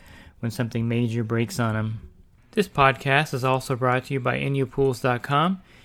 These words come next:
N U Pools has been helping pool owners find the right pool parts since two thousand one. With over fifty thousand pool parts in stock,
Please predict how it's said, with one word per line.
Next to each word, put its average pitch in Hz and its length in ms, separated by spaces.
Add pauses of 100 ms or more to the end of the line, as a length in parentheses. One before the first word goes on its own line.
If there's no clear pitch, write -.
(140)
N 170 120
U 156 120
Pools 185 420
has 131 140
been 127 120
helping 135 300
pool 151 200
owners 151 380
find 131 200
the 117 60
right 131 200
pool 151 220
parts 175 360
since 120 140
two 147 120
thousand 131 400
one. 123 260 (340)
With 143 140
over 139 220
fifty 170 260
thousand 156 460
pool 156 180
parts 147 380
in 131 80
stock, 175 440